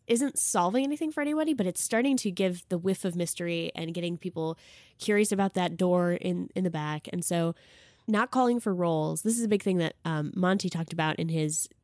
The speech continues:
Don't Randomize Fun seminar, which is on YouTube or will be shortly. Definitely will be by the time this airs. And it's about not hiding the fun things behind roles. So it's sort of a, a bigger category than not hiding the clues behind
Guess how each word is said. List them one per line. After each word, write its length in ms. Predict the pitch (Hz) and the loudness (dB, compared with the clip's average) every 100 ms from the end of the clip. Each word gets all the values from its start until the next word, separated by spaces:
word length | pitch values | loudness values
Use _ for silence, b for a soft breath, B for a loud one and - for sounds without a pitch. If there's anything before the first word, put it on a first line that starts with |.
| - | -6
Don't 300 | 175 180 175 | 2 2 4
Randomize 560 | 180 180 170 156 160 - | 2 2 2 2 0 0
Fun 340 | 170 175 233 | 0 2 0
seminar, 480 | - 247 254 254 254 | 2 2 2 2 2
which 160 | 226 | 2
is 120 | 214 214 | 0 0
on 100 | 208 | 2
YouTube 400 | 220 240 240 240 b b b b | 2 2 2 2 b b b b
or 140 | 185 170 | -2 2
will 140 | 175 | 2
be 80 | 175 | 2
shortly. 440 | 170 170 185 190 _ _ _ _ _ _ - | 0 0 0 -4 _ _ _ _ _ _ -6
Definitely 300 | - 240 240 | 0 4 6
will 100 | 214 | 6
be 100 | 185 | 6
by 160 | 180 175 | 2 2
the 80 | 165 | 0
time 160 | 165 160 | -2 -2
this 140 | 156 | -2
airs. 300 | 147 214 - B B B _ - | -4 -6 -8 B B B _ -2
And 180 | 196 185 | 0 2
it's 160 | 208 208 | 2 2
about 320 | 190 190 185 | 4 4 2
not 320 | 175 180 - | 2 0 0
hiding 560 | 185 185 180 175 165 165 _ | 0 0 2 0 0 -4 _
the 120 | 180 175 | -4 -2
fun 380 | - 160 165 | 0 0 0
things 340 | 165 160 160 165 | -2 -4 -4 -4
behind 380 | 165 151 156 175 | -4 -4 -6 -6
roles. 440 | 170 - 226 - | -6 -6 -6 -6
So 160 | - 185 | -2 0
it's 160 | 180 - | 2 4
sort 160 | 202 | 4
of 120 | 185 | 4
a, 260 | 170 160 156 - | 4 0 -2 -2
a 60 | |
bigger 280 | 165 190 175 | 2 2 2
category 580 | - 175 165 160 160 151 | 0 -2 0 0 0 0
than 220 | 156 151 | -2 -2
not 180 | 156 156 | -2 0
hiding 320 | 156 151 147 | -2 -2 -2
the 80 | 143 | -6
clues 340 | - 151 147 | -4 -2 -2
behind 320 | - 143 147 | -4 -8 -10